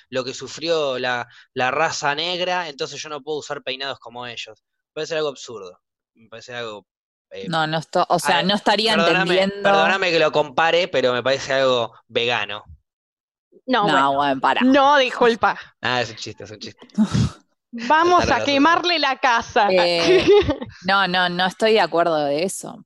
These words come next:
Speaker 2: porque, qué sé yo, me parece que n-, no es ex-,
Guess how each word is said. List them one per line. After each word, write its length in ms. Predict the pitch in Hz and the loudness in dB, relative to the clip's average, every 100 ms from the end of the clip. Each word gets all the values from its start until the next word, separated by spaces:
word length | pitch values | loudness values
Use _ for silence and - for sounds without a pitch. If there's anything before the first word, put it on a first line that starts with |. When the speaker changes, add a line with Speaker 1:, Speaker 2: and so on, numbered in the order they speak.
| - | -20
Speaker 2:
porque, 640 | - - - - - - - - _ _ | -20 -16 -16 -16 -16 -18 -18 -20 _ _
qué 140 | - | -8
sé 140 | 156 156 | -6 -6
yo, 200 | - 151 | -8 -8
me 160 | 139 135 | -8 -8
parece 400 | 135 147 170 151 | -6 -6 -4 -4
que 280 | 135 127 - - _ _ - | -6 -10 -12 -20 _ _ -8
n-, 240 | 156 151 - | -6 -6 -6
no 380 | 151 156 156 | -6 -2 0
es 200 | 165 165 170 | 0 0 -4
ex-, 260 | - - | -6 -12